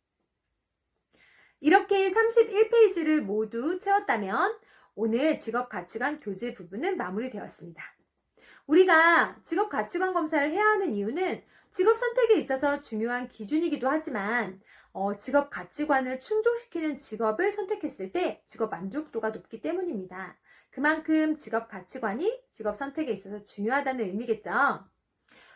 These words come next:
어, 그러나 지금 내가 중요하다고 선택한 가치가 평생을 가는 것은 아닙니다. 나의 상황과 환경,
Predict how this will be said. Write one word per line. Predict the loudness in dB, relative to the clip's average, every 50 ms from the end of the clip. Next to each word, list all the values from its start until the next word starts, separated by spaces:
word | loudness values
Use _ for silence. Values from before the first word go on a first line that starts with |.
| _ -2
어, | -2 0 4
그러나 | 6 8 8 8 10 8 6 6 4 2 -2
지금 | -4 0 4 6 6 6 6 6
내가 | 4 4 4 2 0
중요하다고 | 0 -2 -6 -2 0 2 2 2 2 2 0 0
선택한 | -2 -4 -4 -4 -4 -4 -4 -4 -6 -6
가치가 | -8 -14 -18 -18 -14 -6 -2 0 0 0
평생을 | -2 -4 -4 0 0 0 0 0 -4
가는 | -6 -6 -8 -6 -6
것은 | -8 -8 -10 -10 -10
아닙니다. | -8 -6 -4 -4 -6 -8 -12 -18 -20 _ _ _ _ _ _ _ _ -4
나의 | -2 0 0 0
상황과 | 0 0 2 2 2 2 2 0 0
환경, | 0 -2 -4 -6 -4 -2 0 0 0 -2 -4